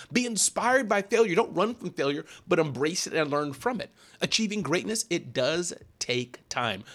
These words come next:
This is a great article to read if you're looking to start or grow your small business. Check out this article at B W C daily dot com, Achieve Greatness, How to Effectively Run and Grow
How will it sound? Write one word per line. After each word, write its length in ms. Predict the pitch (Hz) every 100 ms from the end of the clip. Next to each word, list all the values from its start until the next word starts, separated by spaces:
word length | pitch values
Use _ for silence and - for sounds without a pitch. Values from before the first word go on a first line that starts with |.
| -
This 140 | - 139
is 80 |
a 40 | 110
great 200 | 127 135
article 280 | 139 147 160
to 80 |
read 200 | 139 156
if 100 | 135
you're 100 | 131
looking 220 | 120 135 120
to 120 | 120
start 340 | - 202 190 -
or 160 | 151
grow 220 | 131 143
your 220 | 156 127 120
small 340 | - 156 143
business. 340 | 139 151 170 - - -
Check 240 | - 143
out 100 | 135
this 120 | 131 131
article 340 | 143 143 131
at 120 | 113
B 120 | 123
W 240 | 127 123 127
C 220 | - 131
daily 400 | 117 185 254 220
dot 220 | 120 110
com, 320 | - 117 113 117 - -
Achieve 400 | 113 - 143 135
Greatness, 380 | 160 147 - -
How 100 | 110
to 100 | 110
Effectively 400 | 110 160 165 151
Run 280 | 170 175 -
and 220 | 135 131
Grow 340 | 131 139 104